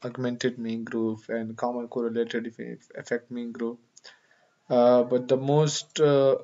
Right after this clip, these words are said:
uh, prominent feature that deals by both of these tests are slope heterogeneity. Uh, it deals with the problem of,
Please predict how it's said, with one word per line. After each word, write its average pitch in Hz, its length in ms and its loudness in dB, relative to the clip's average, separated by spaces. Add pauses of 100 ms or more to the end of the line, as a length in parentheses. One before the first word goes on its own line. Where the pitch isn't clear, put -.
(160)
uh, 127 360 0
prominent 143 580 0
feature 131 500 -2
that 117 380 -2
deals 120 360 0
by 110 360 0
both 123 400 -2
of 117 180 -6
these 117 420 -4
tests 113 460 -4
are 113 340 -2 (960)
slope 135 440 2
heterogeneity. 131 920 -4 (360)
Uh, 113 440 -2 (180)
it 120 180 -6
deals 120 320 -4
with 117 100 -6
the 117 80 -8
problem 120 440 0
of, 113 140 -6